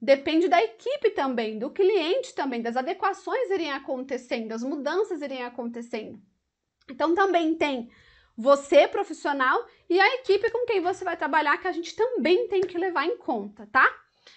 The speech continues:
Então, só pra resumir, eu vou levar em conta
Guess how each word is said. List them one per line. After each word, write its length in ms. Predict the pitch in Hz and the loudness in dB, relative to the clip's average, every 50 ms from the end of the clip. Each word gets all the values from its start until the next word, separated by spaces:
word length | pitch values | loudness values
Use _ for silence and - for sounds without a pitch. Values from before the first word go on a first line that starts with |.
| _ _ | _ _
Então, 180 | _ 339 415 466 | _ 0 0 2
só 200 | 440 494 494 571 | 6 6 6 6
pra 260 | 571 554 480 453 480 | 6 2 2 2 2
resumir, 360 | 427 359 392 392 311 277 240 | 2 2 0 0 0 -2 -4
eu 100 | 220 226 | -6 -4
vou 120 | 220 277 311 | -2 0 0
levar 300 | 320 311 339 330 311 285 | 0 0 0 0 0 -2
em 120 | 285 294 | -2 -6
conta 500 | 285 - 226 214 208 208 208 226 202 - | -6 -6 -6 -6 -6 -10 -14 -16 -18 -18